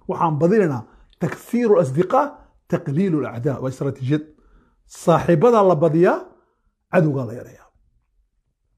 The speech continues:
Muslimiintu waxay inta badan yaqaanaan taksiiru lacdaa, taqliilu asdiqaa.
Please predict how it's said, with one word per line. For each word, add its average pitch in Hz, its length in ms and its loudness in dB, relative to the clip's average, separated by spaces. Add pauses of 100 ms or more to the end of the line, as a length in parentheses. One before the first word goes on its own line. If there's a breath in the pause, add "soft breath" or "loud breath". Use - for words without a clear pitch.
(480 soft breath)
Muslimiintu 214 500 2
waxay 214 240 2
inta 240 180 0
badan 196 240 2
yaqaanaan 156 440 0 (320 loud breath)
taksiiru 247 520 0
lacdaa, 180 380 2 (160)
taqliilu 190 380 2
asdiqaa. 120 380 -4